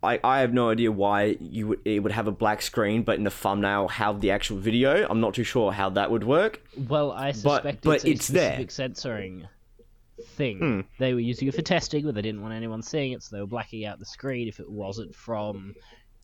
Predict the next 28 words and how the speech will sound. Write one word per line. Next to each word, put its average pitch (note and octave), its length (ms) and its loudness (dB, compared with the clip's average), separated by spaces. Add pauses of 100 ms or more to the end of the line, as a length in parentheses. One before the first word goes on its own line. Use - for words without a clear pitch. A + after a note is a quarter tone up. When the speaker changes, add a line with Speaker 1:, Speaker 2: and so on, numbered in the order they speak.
(340)
Speaker 2:
I D3 120 0
don't C#3+ 180 -2
know A#2 140 0
how A2 180 -4
they G#2 140 -6
do F#2+ 160 -8
it, E2 80 -14
but, A2+ 100 -6
you A2+ 60 -4
know, G#2 140 -6
if G2+ 80 -10
it B2 80 -8
wasn't A2+ 320 -6
from A2+ 180 -8
a, A2 200 -8 (220)
a B2+ 80 -8
certain A2+ 360 -6
I G#2+ 140 -10
P G#2 240 -8
address F#2+ 320 -10
that - 120 -16
they G2+ 120 -10
were G2+ 140 -8
running G2 340 -8
the F#2 100 -10
servers F2 400 -10
from. - 280 -18 (1400)
Speaker 1:
So, E3+ 400 4